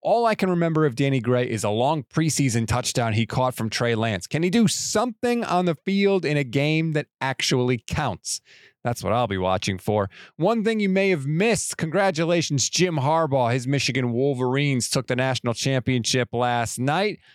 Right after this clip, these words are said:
A lot of people think it's the last game Harbaugh will ever coach with Michigan. As of this recording, we don't know that, but he did hire Jimmy Garoppolo's agent to be his agent, and that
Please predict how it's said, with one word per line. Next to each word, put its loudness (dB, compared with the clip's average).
A -4
lot 0
of -6
people -2
think -2
it's -4
the -2
last -2
game 0
Harbaugh 0
will -2
ever 0
coach -2
with -6
Michigan. -2
As 0
of -4
this 0
recording, 0
we 0
don't -2
know 0
that, -2
but -2
he -4
did 0
hire 0
Jimmy 2
Garoppolo's 0
agent -2
to -2
be 0
his 0
agent, 0
and -4
that 2